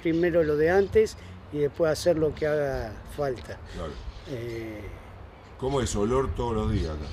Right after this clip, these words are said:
Speaker 1: Esto es un olor que no se puede aguantar. Lamentablemente, la pura realidad, ustedes lo están viendo y nadie está mintiendo.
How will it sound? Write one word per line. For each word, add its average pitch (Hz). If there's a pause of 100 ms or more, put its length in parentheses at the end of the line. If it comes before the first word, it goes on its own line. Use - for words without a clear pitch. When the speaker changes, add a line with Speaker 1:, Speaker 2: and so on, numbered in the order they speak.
(220)
Speaker 1:
Esto 233
es 175
un 175
olor 208
que 185
no 180
se -
puede 170
aguantar. 151 (340)
Lamentablemente, 180
la 160
pura 196
realidad, 175 (400)
ustedes 175
lo 165
están 165
viendo 220 (420)
y 143
nadie 175
está 165
mintiendo. 165